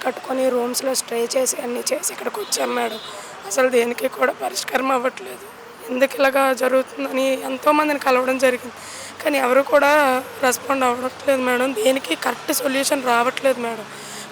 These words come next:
పన్నెండు సంవత్సరాల నుంచి ఉన్న వాళ్ళు ఉన్నారు, రెండు సంవత్సరాల నుంచి ఉన్న వాళ్ళు, మొత్తం మన ఏపీ మొత్తం మీద ఆరు వందల మంది జనాభా ఉన్నాం మేడం.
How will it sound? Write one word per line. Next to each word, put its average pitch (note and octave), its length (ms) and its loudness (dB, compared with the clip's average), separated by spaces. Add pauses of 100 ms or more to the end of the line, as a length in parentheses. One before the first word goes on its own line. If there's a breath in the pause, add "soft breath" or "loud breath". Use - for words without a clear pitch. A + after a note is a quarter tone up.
పన్నెండు C#4 300 2
సంవత్సరాల C#4 500 2
నుంచి D4 300 0
ఉన్న D4 200 2
వాళ్ళు D4 260 2
ఉన్నారు, D4 440 2
రెండు C4 240 4
సంవత్సరాల C#4+ 460 2
నుంచి C#4 280 0
ఉన్న C#4+ 180 0
వాళ్ళు, - 520 0
మొత్తం D#4 340 4
మన D4 420 6 (220)
ఏపీ C#4 300 10
మొత్తం D4+ 420 4
మీద D4+ 160 4
ఆరు C#4+ 280 10
వందల C4+ 220 4
మంది C4+ 260 2
జనాభా C4+ 420 6
ఉన్నాం C4 460 4
మేడం. A#3+ 240 -2